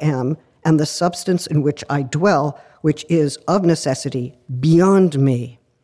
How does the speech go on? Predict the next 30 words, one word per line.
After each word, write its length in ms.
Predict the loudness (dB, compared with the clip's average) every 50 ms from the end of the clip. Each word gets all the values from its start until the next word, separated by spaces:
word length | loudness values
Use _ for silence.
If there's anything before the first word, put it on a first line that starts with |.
| _ _ _ _ _ _ _ _ _ _ _ _ -2
And 80 | 0 0
this 160 | 0 0 -2
brings 300 | -2 0 0 0 0 0
me 140 | -2 -4 -2
back 280 | -4 -4 -6 -6 -10 -8
to 100 | -6 -4
museum 440 | -4 -4 -4 -4 -4 -4 -4 -4 -6
spaces. 680 | -8 -10 -10 -10 -10 -10 -10 -10 -12 -12 -14 -16 -20 -20 _ _ _ _ _ _ _ _ _ _ _ _ _ _ _ _ _ _ _ _ _ _ _ _ _ _ _ _ _ _ _ -20 _ _ _ _ _ -20 -20 _ -20 -20 -12 -2
When 160 | 2 2 2
I 20 |
entered 400 | 2 2 2 2 2 2 0 -2
the 80 | -2 -4
San 240 | -4 0 2 2 2
Francisco 540 | 2 0 -2 0 0 -4 -4 0 0 2 4
Museum 420 | 4 4 2 2 2 0 0 2
of 60 | 2
Modern 400 | 2 2 0 0 0 0 -2 -2
Art 240 | -2 -2 -4 -4 -4
for 100 | -6 -6
the 80 | -6 -6
first 340 | -4 -2 -2 -2 -2 -4
time 260 | -4 -2 0 0 0 0
during 260 | 0 0 2 2 0
the 80 | 0
pandemic, 640 | -2 -4 -2 -2 -2 0 0 0 2 0 0 -4 -4
there 120 | -4 -2 0
were 120 | 0 0
very 240 | 2 2 2 2 0
few 240 | 0 -2 -2 -2 -2
exhibitions. 760 | -2 -4 -8 -6 -2 -2 -4 -2 -4 -4 -4 -4 -8 -10